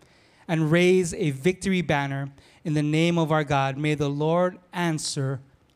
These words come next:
all your prayers. Now I know the Lord rescues his anointed king. And again, remember, this is David writing this as king.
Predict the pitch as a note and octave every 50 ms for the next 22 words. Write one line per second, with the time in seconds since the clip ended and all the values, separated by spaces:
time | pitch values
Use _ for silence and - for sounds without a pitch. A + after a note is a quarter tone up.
0 | _ _ - E3+ D#3 D3 C#3+ C#3 C3 A#2+ A#2+ - _ - D3 C#3 C#3 C#3 - C#3+
1 | C3+ B2+ B2+ B2 - - - - - - - _ _ _ _ _ _ _ _ _
2 | _ _ _ _ _ _ _ _ _ _ _ _ _ _ _ - D#3+ D#3+ E3 D#3+
3 | E3 F3 F#3 F#3+ F3 F3+ F3+ F3+ F#3 F3+ F3+ E3 D3+ D3 F3+ F3 - - - G3+
4 | G3+ G3+ G3 - E3+ D3+ D#3 D#3 D#3 D#3 D#3 D#3 - D#3+ D3+ - - D3+ C#3 C#3
5 | C#3+ C#3+ F#3+ F3 C#3+ C#3 C#3 C#3 C#3+ D3 D3 D#3 D3+ C#3+ C#3 C#3+ C3+ - D3+ C#3
6 | C3+ - _ _ _ _ _ _ _ _ - - D#3+ D#3+ C#3+ C#3+ C#3 C#3 - A#3+
7 | A3+ - - D3 D3 D3 D3 D3 C#3+ C#3+ C#3 - D3 B2+ - - - D3+ C3 B2